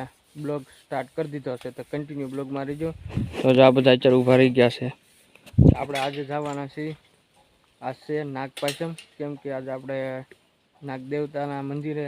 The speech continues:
દર્શન કરવા જાવું. તો કન્ટિન્યુ બ્લોગમાં બન્યા રહેજો. અત્યારે જો આ બધા ઘરનું કામ કરે છે.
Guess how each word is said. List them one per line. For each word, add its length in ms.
દર્શન 340
કરવા 240
જાવું. 200
તો 60
કન્ટિન્યુ 440
બ્લોગમાં 340
બન્યા 240
રહેજો. 200
અત્યારે 280
જો 80
આ 80
બધા 240
ઘરનું 300
કામ 220
કરે 260
છે. 100